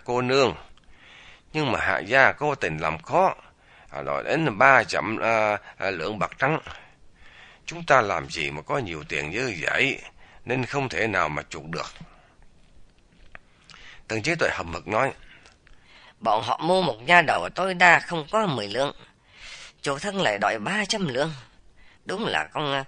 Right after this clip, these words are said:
Speaker 2: à, họ không có cái tình người mà. Vì Hạ gia,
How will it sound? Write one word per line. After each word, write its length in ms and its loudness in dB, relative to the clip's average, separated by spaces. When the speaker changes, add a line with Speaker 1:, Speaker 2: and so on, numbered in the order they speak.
Speaker 2:
à, 120 -2
họ 220 -2
không 180 -10
có 100 -2
cái 380 -6
tình 180 -10
người 260 -6
mà. 280 -4
Vì 120 -6
Hạ 160 0
gia, 640 8